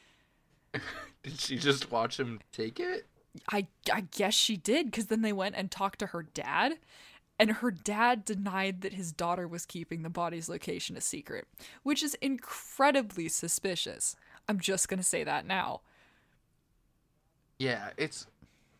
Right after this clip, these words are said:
Speaker 1: mm. Yeah, I don't, mm.
Speaker 2: Yeah.
Speaker 1: It does seem very suspicious.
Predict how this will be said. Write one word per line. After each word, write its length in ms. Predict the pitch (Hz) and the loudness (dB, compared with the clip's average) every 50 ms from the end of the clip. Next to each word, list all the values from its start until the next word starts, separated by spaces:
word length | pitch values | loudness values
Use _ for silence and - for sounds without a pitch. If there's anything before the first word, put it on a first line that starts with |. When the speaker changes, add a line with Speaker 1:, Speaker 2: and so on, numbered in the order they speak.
| _ _ _ _ _ _ _ _ _ _ _ _ _ - | _ _ _ _ _ _ _ _ _ _ _ _ _ -6
Speaker 1:
mm. 300 | 156 143 131 120 117 - - - - - _ _ _ _ _ _ _ _ _ _ _ _ _ _ _ - - - - _ _ _ - | -4 -2 -2 -2 -4 -8 -10 -16 -20 -20 _ _ _ _ _ _ _ _ _ _ _ _ _ _ _ -20 -20 -20 -20 _ _ _ 4
Yeah, 300 | 151 143 131 123 113 - | 6 6 8 6 4 2
I 100 | - 139 143 | 2 4 4
don't, 300 | 160 156 - - - - | 4 4 2 0 -10 -12
mm. 320 | 160 170 160 139 123 117 - _ _ _ _ _ _ _ _ - | -10 -6 -6 -4 -6 -6 -8 _ _ _ _ _ _ _ _ -4
Speaker 2:
Yeah. 420 | 247 254 240 214 180 151 143 - - _ _ _ _ _ - | 0 2 4 4 4 2 0 -2 -6 _ _ _ _ _ -18
Speaker 1:
It 100 | - - | -16 -10
does 160 | - 196 190 - | -8 -6 -4 -2
seem 220 | - 202 185 170 | 0 0 0 2
very 260 | 151 156 151 151 156 | 2 2 2 2 0
suspicious. 1000 | 147 - 151 143 - - - 160 - - - - - - - - - - - - | -2 -6 -8 -8 -8 -8 -10 -10 -10 -8 -8 -8 -8 -10 -10 -12 -14 -14 -16 -14